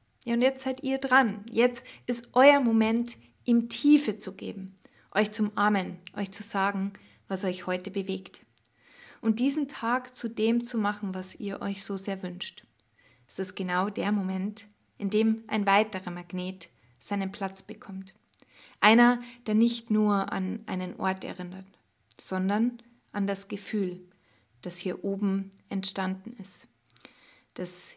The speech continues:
ihr zwei, genauso wie ihr seid,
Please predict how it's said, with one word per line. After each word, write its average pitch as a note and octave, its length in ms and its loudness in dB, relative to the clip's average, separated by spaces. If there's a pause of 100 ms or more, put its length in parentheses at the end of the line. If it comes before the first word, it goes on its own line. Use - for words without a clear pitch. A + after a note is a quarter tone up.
ihr A#3 280 2
zwei, G3 540 0 (400)
genauso G3 680 -4
wie G3+ 120 -8
ihr G3+ 360 -8 (280)
seid, - 500 -12